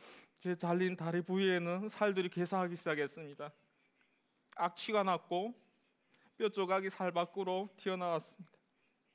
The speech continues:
사고가 나고 이백사십 일이 지난 십일 회로에서야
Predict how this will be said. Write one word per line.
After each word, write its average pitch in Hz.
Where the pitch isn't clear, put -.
사고가 202
나고 185
이백사십 202
일이 202
지난 202
십일 190
회로에서야 196